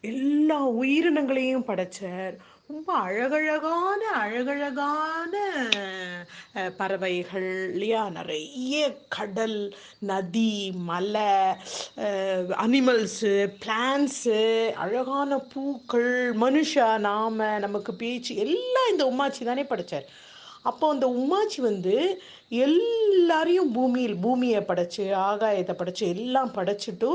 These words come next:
எல்லாருக்குள்ளேயும் உமாச்சியும் போய் உட்கார்ந்துட்டு இருக்கார். நம்ம எல்லாருக்குள்ளேயும் உமாச்சி இருக்கார் இல்லையா? அதான் அந்த கடவுளை வந்து நம்ம எல்லா இடத்துலையும், எல்லா ரூபத்துலையும்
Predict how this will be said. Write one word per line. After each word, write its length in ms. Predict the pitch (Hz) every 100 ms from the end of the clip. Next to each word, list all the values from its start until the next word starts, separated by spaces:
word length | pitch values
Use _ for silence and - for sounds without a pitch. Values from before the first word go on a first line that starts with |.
| 427
எல்லாருக்குள்ளேயும் 1500 | - 262 415 427 415 415 381 349 311 311 285 330 392 466 453 -
உமாச்சியும் 500 | 262 277 262 285 311
போய் 180 | 311 247
உட்கார்ந்துட்டு 340 | 185 180 175
இருக்கார். 320 | 156 156 143 - - -
நம்ம 180 | 202 202
எல்லாருக்குள்ளேயும் 1000 | 185 180 - 302 330 302 294 320 415 311
உமாச்சி 220 | 277 254 214
இருக்கார் 280 | 180 165
இல்லையா? 560 | 143 156 233 311 226 175 - - -
அதான் 320 | 165 175 208 -
அந்த 260 | 175 175 170
கடவுளை 460 | 196 254 302 302
வந்து 380 | 220 208 320 453
நம்ம 220 | 349 285
எல்லா 760 | 247 190 247 294 330 370 370 349
இடத்துலையும், 640 | 285 254 262 247 320 415
எல்லா 540 | 302 226 269 285 269 240
ரூபத்துலையும் 680 | 233 233 240 240 262 427